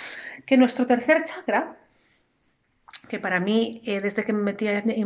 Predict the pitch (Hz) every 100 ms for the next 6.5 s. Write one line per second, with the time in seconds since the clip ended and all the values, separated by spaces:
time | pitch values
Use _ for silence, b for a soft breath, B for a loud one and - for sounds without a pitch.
0 | - 208 202 196 202 202 202 196 - 208
1 | 208 190 - 208 190 175 214 202 214 196
2 | 202 190 B B B 196 - 240 233 262
3 | 226 202 202 214 220 233 214 208 - 185
4 | 190 190 185 - _ _ 254 254 - -
5 | 254 226 - - 220 - 220 214 220 -
6 | 208 - 202 -